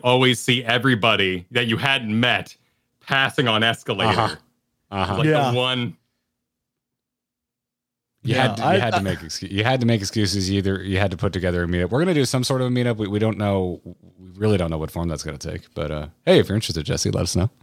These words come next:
Speaker 3: Hell yes. I am. My plans involve, uh, getting up to no good. It's,
Speaker 2: <laughs>
Speaker 3: it's like, uh, bless everyone who's like, "I'm going to Vegas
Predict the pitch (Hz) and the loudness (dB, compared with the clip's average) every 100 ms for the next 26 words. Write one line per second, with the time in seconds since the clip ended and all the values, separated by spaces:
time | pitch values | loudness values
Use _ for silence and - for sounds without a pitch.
0 | _ _ _ _ - - - 302 294 175 | _ _ _ _ -18 -8 -2 2 2 2
1 | 98 73 - - 165 247 269 220 208 202 | 0 -4 -6 0 2 2 2 4 4 2
2 | 160 165 262 - 226 196 180 165 147 139 | 2 2 0 2 2 4 4 4 4 4
3 | 127 123 120 117 - - - - _ - | 4 2 0 -4 -10 -20 -20 -20 _ 0
4 | 120 110 101 95 87 82 71 - _ _ | 2 4 4 4 2 2 -2 -4 _ _
5 | _ _ _ _ _ _ _ _ 147 120 | _ _ _ _ _ _ _ _ -6 0
6 | 160 156 151 - 139 135 147 139 131 104 | 0 2 0 0 2 4 4 4 4 2
7 | 98 _ _ - - 156 170 - 196 160 | -4 _ _ -10 0 2 2 0 0 0
8 | 165 160 202 - - 156 - 156 - 143 | 0 0 2 0 2 0 0 -2 -2 -4
9 | 98 - _ _ _ - - 202 220 180 | -4 -10 _ _ _ -20 -2 2 2 2
10 | - - 202 233 202 190 - - - 190 | -2 0 4 4 4 0 -2 -2 0 2
11 | 165 196 311 - 208 240 240 214 185 180 | 4 4 2 0 0 2 4 4 4 4
12 | 175 156 170 165 - 226 339 285 262 202 | 2 4 4 2 2 0 2 2 2 2
13 | 208 202 208 190 | 2 2 0 0